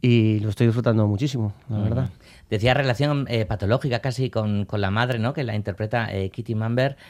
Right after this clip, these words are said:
Speaker 2: Em, es cierto que para la madre la, el único motivo para vivir es casi su hijo, ¿no?
Speaker 1: Sí, su-, ha renunciado a su vida. Eh, ya pasó de su hija mayor en su día y,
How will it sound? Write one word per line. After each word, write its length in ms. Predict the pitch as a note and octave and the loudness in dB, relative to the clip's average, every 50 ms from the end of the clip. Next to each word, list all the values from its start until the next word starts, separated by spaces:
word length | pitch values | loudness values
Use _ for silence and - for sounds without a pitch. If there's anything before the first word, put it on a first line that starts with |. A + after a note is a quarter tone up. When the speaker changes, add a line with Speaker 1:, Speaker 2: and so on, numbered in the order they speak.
| - - - - _ | -20 -20 -20 -14 _
Speaker 2:
Em, 340 | - A2 A2 G#2+ G#2+ G#2 G2+ - | -4 -2 0 0 0 -2 -2 -2
es 120 | - A2 | -6 -4
cierto 220 | - B2+ B2 D3+ F3 | -2 -2 -2 0 -2
que 80 | D3 - | -2 -2
para 140 | B2+ A#2+ | -2 0
la 120 | A2 A2 G#2+ | 0 0 0
madre 360 | A2 A2+ A#2+ B2+ C3+ D3 C#3 | 0 0 0 0 0 0 0
la, 520 | C3+ A#2 A2 G#2 G2+ G2+ G2 F#2+ F#2 F2+ - - - _ | 0 0 0 0 -2 -2 -2 -4 -6 -8 -10 -18 -16 _
el 120 | F2 G2+ | -4 0
único 200 | A#2+ C#3 C3 D3+ | 0 0 0 0
motivo 320 | C3+ C3 - C#3+ D3 C#3 | -2 -2 -2 -2 -4 -4
para 160 | B2 C3 C3+ B2+ | -4 -4 -2 -2
vivir 220 | B2 C3+ F3 G#3 | -2 -2 -2 -4
es 100 | G#3 F#3 | -6 -8
casi 560 | - A2 F2+ - G2+ F2+ F2 F2 E2+ D#2+ D#2+ | -8 -10 -8 -6 -4 -4 -4 -4 -6 -8 -12
su 180 | - - - A2 | -16 -8 -6 -6
hijo, 280 | E3 F#3+ - - E2 | -6 -6 -6 -10 -10
¿no? 240 | D#2+ E2 F#2 A#2+ - D3 - D3 | -6 -6 -6 -6 -6 -6 -8 -10
Speaker 1:
Sí, 440 | - - - - - - C#3 D3 D3+ | -8 -6 -4 -4 0 2 2 2 2
su-, 220 | - - - D3+ | -4 -8 0 4
ha 100 | C3 A#2+ | 4 6
renunciado 400 | A2+ C3+ C#3+ C#3+ C3+ G#2 D3+ D3 | 6 8 8 8 10 12 12 12
a 60 | C#3 | 10
su 140 | B2+ - D3 | 10 8 8
vida. 360 | C#3 D3+ E3+ G3 G#3+ - - - - - - - - - - - - - - - - - | 10 10 10 10 8 6 2 -10 -20 -20 -20 -20 -20 -20 -20 -20 -20 -20 -20 -18 -10 0
Eh, 840 | - B2 A#2+ A2+ A#2+ B2 A#2 A#2 A2+ A2+ A2+ A#2 A#2+ A#2 - - - | 2 4 4 6 6 6 6 4 4 2 0 -2 -4 -8 -10 -10 -8
ya 180 | C#3+ B2 C3 C3 | 4 6 8 8
pasó 220 | - C#3 - D#3 | 8 8 8 8
de 80 | C#3 B2+ | 6 6
su 120 | - C3+ | 6 6
hija 260 | C#3+ D#3 - D#3+ D3+ C3+ | 6 6 8 6 6 8
mayor 260 | B2+ C3 C#3 C#3 C#3 | 8 8 8 8 8
en 80 | C3+ | 6
su 140 | A#2+ - C3+ | 6 6 8
día 440 | C3+ C#3 C#3+ C#3+ C#3 C3 C3 C3 B2+ | 8 10 12 12 12 12 10 10 8
y, 480 | B2+ B2 B2 A#2+ A#2+ A#2+ - G#2+ G#2+ | 4 4 2 0 -2 -4 -6 -8 -10